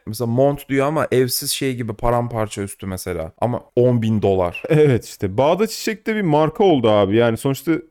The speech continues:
Speaker 2: e, markaya mastürbasyon.
Speaker 1: Ya işte
Speaker 2: Bu.
Speaker 1: kötü bir şeyi, çok kötü bir şeyi bile pahalı satarsan onun alıcısı oluyor zaten.
Speaker 2: Aynen öyle. Bağda Çiçek bunu çözmüş ve başarılı
Speaker 1: Evet,
Speaker 2: bir
Speaker 1: evet. Onu
Speaker 2: stratejisi
Speaker 1: çok
Speaker 2: var.
Speaker 1: güzel çözmüş bence de.
Speaker 2: Kesinlikle.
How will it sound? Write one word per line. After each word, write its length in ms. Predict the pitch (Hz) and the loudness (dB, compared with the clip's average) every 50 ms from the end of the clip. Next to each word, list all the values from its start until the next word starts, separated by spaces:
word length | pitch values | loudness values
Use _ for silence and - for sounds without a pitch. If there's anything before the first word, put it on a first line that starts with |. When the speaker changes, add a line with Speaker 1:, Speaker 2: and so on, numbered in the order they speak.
| _ _ _ _ - | _ _ _ _ -4
Speaker 2:
e, 180 | 117 113 117 - - | -2 -2 -2 -4 -4
markaya 640 | 123 110 110 117 127 127 127 - 165 170 185 185 | -2 0 2 2 2 0 0 0 0 0 2 2
mastürbasyon. 760 | 156 127 120 - - 113 101 101 104 - - - 90 82 78 73 _ _ _ | 2 0 0 -2 -4 -4 -2 -2 -4 -4 -6 -10 -10 -10 -10 -14 _ _ _
Speaker 1:
Ya 120 | 180 226 | 0 0
işte 260 | 254 208 - 269 208 | 0 0 -2 -4 -6
Speaker 2:
Bu. 40 | 170 | -2
Speaker 1:
kötü 320 | 160 165 170 - - 302 - | -2 -2 -2 -2 -6 -6 -4
bir 40 | 262 | -4
şeyi, 440 | - - - 175 143 127 127 151 - - _ | -4 -4 -4 -4 -4 -4 -4 -6 -8 -14 _
çok 300 | - - 214 220 - - | -4 -4 -4 -4 -2 -4
kötü 280 | 202 175 - 143 127 | -4 -4 -4 -6 -8
bir 40 | 117 | -6
şeyi 320 | 113 - - 117 127 139 | -8 -8 -8 -8 -8 -8
bile 260 | 120 104 95 87 78 - _ | -6 -4 -4 -4 -6 -8 _
pahalı 320 | - 123 131 143 175 226 | -6 -2 0 0 0 0
satarsan 600 | - - 190 185 - 311 359 330 - - 185 123 | -2 -2 -4 -6 -4 -8 -8 -6 -6 -6 -6 -4
onun 140 | 107 180 220 | -4 -4 -2
alıcısı 460 | 208 165 160 170 160 170 - - - | -2 -2 -2 -2 -4 -4 -6 -6 -6
oluyor 300 | 277 254 240 254 233 175 | -8 -8 -6 -4 -4 0
zaten. 240 | 127 110 107 107 104 | 2 4 4 4 2
Speaker 2:
Aynen 160 | 104 104 104 | 2 0 0
öyle. 220 | 101 95 87 85 95 | -2 -2 -2 -2 0
Bağda 240 | 101 107 110 110 | 0 0 0 -2
Çiçek 240 | 110 - - - 104 104 | -6 -8 -8 -8 -6 -4
bunu 140 | 104 113 120 | -4 -6 -6
çözmüş 440 | 113 - 113 101 95 123 - - - | -4 -4 -6 -6 -6 -8 -12 -10 -6
ve 160 | 110 107 110 - _ - | -6 -6 -6 -8 _ -12
başarılı 400 | 107 98 98 - - 113 110 196 | -8 -8 -8 -6 -4 -2 0 2
Speaker 1:
Evet, 160 | 233 220 95 | 2 2 2
Speaker 2:
bir 40 | 95 | 2
Speaker 1:
evet. 320 | 202 185 131 - - - - | 0 -2 -2 -4 -6 -10 -6
Onu 100 | 135 165 202 | -4 -4 -4
Speaker 2:
stratejisi 240 | 247 240 - - | -4 -8 -8 -4
Speaker 1:
çok 160 | - 220 220 - | -4 -4 -4 -4
Speaker 2:
var. 40 | 165 | -6
Speaker 1:
güzel 240 | 208 226 233 233 226 | -2 -2 -2 -2 -2
çözmüş 480 | - 170 143 117 98 101 - - - | -2 -2 -2 -2 -2 -8 -12 -8 -4
bence 340 | 110 101 98 101 101 123 165 | -4 -4 -2 -4 -6 -6 -6
de. 140 | 247 339 339 | -6 -8 -8
Speaker 2:
Kesinlikle. 480 | - 92 - - - 95 90 - - | -10 -12 -12 -10 -10 -12 -10 -10 -12